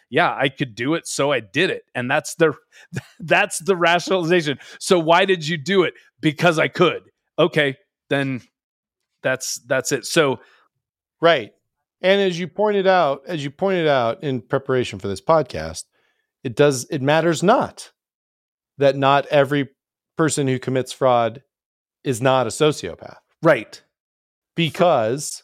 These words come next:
Speaker 1: Because again, what the fraud triangle posits is that all of those have to be present for a fraud to occur.
Speaker 2: Right.
Speaker 1: And we have the counterexample of, of
Speaker 2: When a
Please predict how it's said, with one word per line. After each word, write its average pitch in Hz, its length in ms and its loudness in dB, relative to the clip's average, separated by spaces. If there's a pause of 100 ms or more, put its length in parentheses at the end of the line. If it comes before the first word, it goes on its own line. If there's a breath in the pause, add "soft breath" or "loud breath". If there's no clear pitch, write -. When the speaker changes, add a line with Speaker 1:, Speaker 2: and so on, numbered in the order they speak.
Speaker 1:
Because 139 280 -2
again, 139 400 0
what 147 220 -2
the 151 60 0
fraud 160 380 2
triangle 151 380 -2
posits 160 600 -2
is 139 240 -2
that 139 180 -2 (100)
all 165 240 4
of 139 100 0
those 147 220 0
have 220 420 -4
to 160 80 -2
be 127 140 -4
present 127 460 -6 (100)
for 147 200 -2
a 120 60 -2
fraud 160 320 2
to 123 120 -4
occur. 113 400 -2 (340)
Speaker 2:
Right. 110 300 2 (100)
Speaker 1:
And 147 200 -2
we 143 100 -2
have 151 200 0
the 139 80 -2
counterexample 139 840 -4
of, 131 280 0 (520 soft breath)
of 127 300 2
Speaker 2:
When 202 100 4
a - 20 2